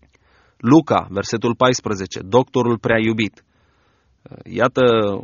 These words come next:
un om care putea să se realizeze profesional altfel decât să călătorească împreună cu Pavel, să fie în pericol pe mare și în pericol pe uscat, să se îngrijească de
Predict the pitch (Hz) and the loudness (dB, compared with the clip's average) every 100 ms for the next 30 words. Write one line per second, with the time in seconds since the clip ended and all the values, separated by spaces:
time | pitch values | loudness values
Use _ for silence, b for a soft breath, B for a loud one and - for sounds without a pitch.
0 | - 110 107 123 139 139 120 107 107 104 | -6 -4 2 4 4 2 0 0 -2 -2
1 | 123 - 113 113 110 107 107 104 123 120 | 0 0 -2 -2 0 0 0 -2 -2 -2
2 | - 107 - 107 - 104 110 120 113 - | -4 -6 -6 -8 -4 -2 2 2 2 2
3 | 143 139 - 110 120 101 - 127 131 b | 2 2 -2 -4 -2 -4 -4 -2 -2 b
4 | b b b b - - 110 104 - 113 | b b b b -12 -4 -2 -2 0 0
5 | 104 104 117 107 - 107 101 104 117 110 | 0 0 2 2 0 -8 -4 -2 -2 -4
6 | - 101 98 95 - 117 113 113 101 - | -6 -8 -8 -4 2 2 4 0 -2 -8
7 | 95 117 120 104 104 104 117 120 107 - | -10 -4 -4 -4 -4 -4 -4 -2 -2 -4
8 | 98 107 123 123 120 110 101 101 107 110 | -4 0 2 0 -4 -8 -8 -6 -6 -4
9 | 110 101 95 98 - 127 131 - b b | -4 -2 -6 -6 -4 0 0 -2 b b
10 | b b - 110 107 101 98 117 - 110 | b b -10 -6 -4 -4 0 0 0 -4
11 | 101 101 98 | -4 -2 -2